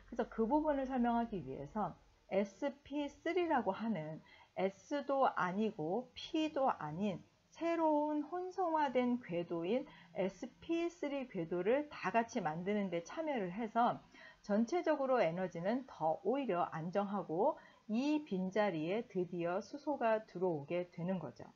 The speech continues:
다시 말하면 S 오비탈 하나와 P 오비탈, P가 X, Y, G 형태가 있겠죠. 그래서 이런 형태, 그다음에 이런 형태,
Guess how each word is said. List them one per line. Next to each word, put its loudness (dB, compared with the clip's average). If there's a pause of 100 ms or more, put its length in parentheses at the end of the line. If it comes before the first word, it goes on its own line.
(1200)
다시 0
말하면 2 (320)
S 0
오비탈 2
하나와 0 (400)
P 2
오비탈, 0 (120)
P가 4
X, -4
Y, 4
G -2
형태가 -2
있겠죠. -2 (300)
그래서 -6
이런 2
형태, 0
그다음에 -6
이런 2
형태, -6